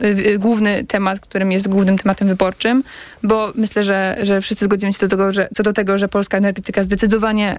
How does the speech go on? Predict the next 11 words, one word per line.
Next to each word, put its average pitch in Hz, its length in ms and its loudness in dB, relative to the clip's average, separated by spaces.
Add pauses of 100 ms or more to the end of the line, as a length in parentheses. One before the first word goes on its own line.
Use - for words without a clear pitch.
(120)
potrzebuje, 190 640 0 (420)
em, 185 880 2
wielu 208 240 2
zmian 190 360 0
i - 100 -8
tutaj 185 280 0 (100)
bez 208 80 0
względu 196 160 2
na 190 80 2
to, 190 120 0
czy 185 320 0